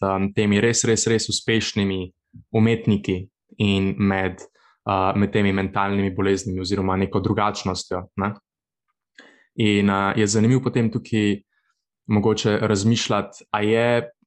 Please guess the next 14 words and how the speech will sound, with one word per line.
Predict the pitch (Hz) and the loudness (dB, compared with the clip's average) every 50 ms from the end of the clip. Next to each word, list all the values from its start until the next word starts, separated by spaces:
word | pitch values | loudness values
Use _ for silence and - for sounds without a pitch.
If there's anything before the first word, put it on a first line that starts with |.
| _ _ _ _ _ - - - _ _ _ _ _ - | _ _ _ _ _ -14 -14 -14 _ _ _ _ _ -8
koliko | - 156 156 160 - - | -2 -2 -2 -2 0 0
je, | 147 139 131 117 - - - | 2 2 2 0 -2 -4 -4
koliko | - 147 143 - 156 | -2 -2 -2 0 0
je, | 151 139 131 120 - - - _ _ _ _ _ _ _ _ _ _ _ _ _ _ _ _ _ | 2 2 2 0 -2 -4 -10 _ _ _ _ _ _ _ _ _ _ _ _ _ _ _ _ _
k-, | - - - _ | -18 -18 -16 _
kako | - - - - 185 | -8 -6 -2 -2 0
bi | 165 151 | 0 0
izgledalo, | 127 117 123 143 147 143 131 | 0 2 2 2 2 2 0
če | 110 - 123 110 | -2 -2 -4 -4
recimo, | 117 - - 147 135 127 | -4 -2 -2 0 0 0
če | 113 - 123 | 0 0 -2
bi | 113 110 | -2 2
mi | 123 127 123 | 2 4 4
eliminirali | 117 107 107 101 101 101 104 104 101 90 - 113 | 4 2 2 2 2 2 2 0 0 -4 -6 -10